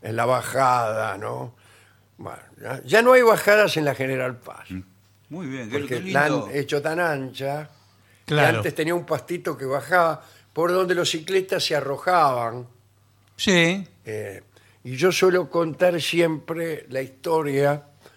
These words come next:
Speaker 1: de un querido amigo que comandaba una flota de heladeros.
Speaker 3: De
Speaker 2: Ah,
Speaker 3: heladeros
Speaker 2: ¿sí?
Speaker 3: en bicicleta.
Speaker 1: Eh, heladeros en triciclo,
Speaker 3: Claro,
Speaker 1: digamos,
Speaker 3: sí, sí.
Speaker 1: triciclo, ¿no?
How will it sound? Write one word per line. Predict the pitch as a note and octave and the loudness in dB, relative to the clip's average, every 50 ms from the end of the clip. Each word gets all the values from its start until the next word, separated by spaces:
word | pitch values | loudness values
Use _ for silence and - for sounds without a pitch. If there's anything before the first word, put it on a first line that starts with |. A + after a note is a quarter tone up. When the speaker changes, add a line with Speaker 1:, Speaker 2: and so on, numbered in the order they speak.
| _ _ _ - | _ _ _ -4
Speaker 1:
de | C3 | -2
un | D3+ D3+ | -2 0
querido | C#3 E3+ E3+ F3 F3+ F#3 F#3+ | 0 2 4 6 6 8 6
amigo | F#3 F#3 F#3 F3 E3+ F3 F3+ D3+ | 6 4 2 0 0 -4 -6 -6
que | - D#3+ D3+ - | -6 -8 -8 -6
comandaba | - - E3+ D#3+ E3 D#3 D#3+ E3+ F3 G3+ A3 G#3+ | -4 -4 -2 0 2 0 2 4 4 4 6 6
una | G#3 F#3 E3+ D#3 | 4 4 4 2
flota | C#3+ - - E3+ F#3 F#3+ - - E3 D#3 | 2 0 2 4 4 4 4 4 4 6
de | D3+ C#3 C3 | 6 4 4
heladeros. | B2+ B2+ B2+ C3+ E3 F3+ E3 C#3 B2 G#2+ F#2+ F2+ D#2+ - - - - - _ _ _ _ _ _ _ _ _ _ _ _ _ _ _ _ _ _ _ _ _ _ _ _ _ _ | 4 2 4 6 6 6 6 6 4 2 -2 -4 -6 -8 -10 -12 -14 -16 _ _ _ _ _ _ _ _ _ _ _ _ _ _ _ _ _ _ _ _ _ _ _ _ _ _
Speaker 3:
De | D3+ | 2
Speaker 2:
Ah, | D3+ - | 4 4
Speaker 3:
heladeros | D#3 E3 F#3+ G3 - C#4+ | 6 6 6 8 8 6
Speaker 2:
¿sí? | F3+ | 6
Speaker 3:
en | E3 | 4
bicicleta. | D#3+ D3+ - D#3 C#3+ E3 F#3 F#3 E3 C3+ - A#2+ G#2 F#2+ G2+ - _ _ _ _ _ - | 2 0 0 0 0 2 4 4 4 2 0 -2 -2 -2 -4 -10 _ _ _ _ _ -6
Speaker 1:
Eh, | - C3 C#3 C#3+ C#3+ C#3+ - D3 | 0 2 4 4 4 4 2 0
heladeros | E3 D#3+ D#3+ E3 F3 F#3 G3 G#3 A3 D#3 C#3 | 2 4 4 4 6 4 4 4 2 2 2
en | D3 C#3 C3 B2 | 0 0 0 -2
triciclo, | - - B2+ C3 - - F3 D3+ B2 - - - G2 F2 | -6 -10 -8 -4 -4 -2 -2 -2 -4 -6 -8 -12 -10 -4
Speaker 3:
Claro, | - D3 C#3+ C#3 B2 A#2 G#2 | 0 2 2 2 2 -2 -4
Speaker 1:
digamos, | |
Speaker 3:
sí, | - D#3 D3 | -4 -4 -4
sí. | B2+ C#3+ | -2 -2
Speaker 1:
triciclo, | C3 A2 G2+ - - - - - D#3 | -2 -4 -6 -8 -14 -20 -20 -20 -20
¿no? | - C#3+ D3+ | -20 -20 -20